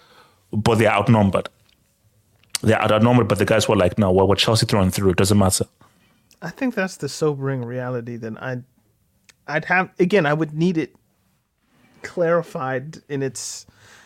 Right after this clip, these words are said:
Speaker 2: because the sobering reality is that there's nothing that can be done, and there aren't enough people willing to do something even if it needed to be done. Um,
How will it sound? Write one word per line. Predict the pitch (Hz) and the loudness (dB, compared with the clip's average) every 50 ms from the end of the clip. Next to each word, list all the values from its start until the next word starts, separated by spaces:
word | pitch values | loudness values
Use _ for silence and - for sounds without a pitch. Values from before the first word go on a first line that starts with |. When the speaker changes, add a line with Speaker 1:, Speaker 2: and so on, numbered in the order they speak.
| _ _ | _ _
Speaker 2:
because | - - 185 - - 220 208 | -4 -2 -2 2 2 2 2
the | 220 220 | 2 2
sobering | - - 277 294 254 262 233 208 | 2 2 2 4 4 4 4 4
reality | 196 185 180 175 175 190 196 180 170 165 147 143 | 4 4 4 4 4 4 2 2 0 0 -4 -4
is | - 147 147 139 139 131 | -4 -4 -6 -6 -4 -2
that | 156 143 139 135 - _ _ _ | 0 0 0 -2 -4 _ _ _
there's | - 160 151 170 175 170 160 - 147 - - - - | -10 -4 0 0 0 0 0 -4 -14 -18 -20 -16 -12
nothing | 147 135 147 156 165 190 185 185 - - 175 165 156 139 | -10 -8 -6 -4 -2 -2 -4 -4 -6 -6 -6 -6 -4 -4
that | 143 127 - | -6 -6 -8
can | - - 165 165 160 151 | -8 -6 -4 -4 -2 -2
be | 139 139 | -4 -8
done, | 131 135 131 143 151 156 151 143 139 127 123 127 - _ _ _ _ _ _ _ _ _ _ _ - | -10 -8 -4 0 0 2 2 0 -2 -4 -6 -8 -12 _ _ _ _ _ _ _ _ _ _ _ -2
and | 180 208 226 208 185 175 175 170 160 - - - | 0 2 4 2 2 0 0 -4 -8 -10 -8 -2
there | - 165 165 - | 0 0 2 2
aren't | - 190 202 202 180 | 2 0 2 2 2
enough | 170 165 160 - - | 2 0 0 -2 -4
people | - - 202 185 - 165 143 | -8 -8 -6 -4 -4 -4 -2
willing | 135 160 175 185 175 156 156 | 2 2 2 2 2 0 -2
to | - - 156 | -4 -6 -6
do | 135 147 156 | -6 -6 -8
something | 135 - - 175 165 - - 160 151 143 - | -6 -4 -4 -4 -4 -4 -6 -8 -8 -8 -8
even | 180 180 160 165 160 | -6 -6 -4 -4 -4
if | 156 139 - | -6 -6 -6
it | 147 135 | -8 -8
needed | 139 135 156 202 233 208 156 - | -6 -6 -6 -6 -6 -6 -8 -10
to | - 143 | -12 -12
be | 127 135 131 | -10 -12 -10
done. | 127 127 123 123 120 123 127 _ _ _ _ _ _ _ _ _ _ _ _ _ _ _ _ - | -10 -10 -10 -10 -10 -12 -14 _ _ _ _ _ _ _ _ _ _ _ _ _ _ _ _ -16
Um, | - 131 123 120 120 120 120 120 117 113 117 131 | -14 -12 -10 -8 -8 -8 -10 -10 -12 -12 -14 -16